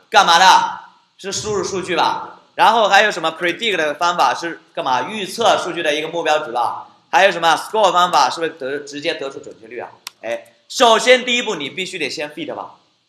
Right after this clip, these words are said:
好，那么K N N点 feed，对吧？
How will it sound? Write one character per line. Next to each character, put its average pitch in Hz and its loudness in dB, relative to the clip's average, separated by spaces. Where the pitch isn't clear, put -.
好， 143 0
那 139 -10
么 - -6
K 151 -6
N 143 -2
N 151 -4
点 107 -16
feed， 131 -6
对 123 -10
吧？ - -2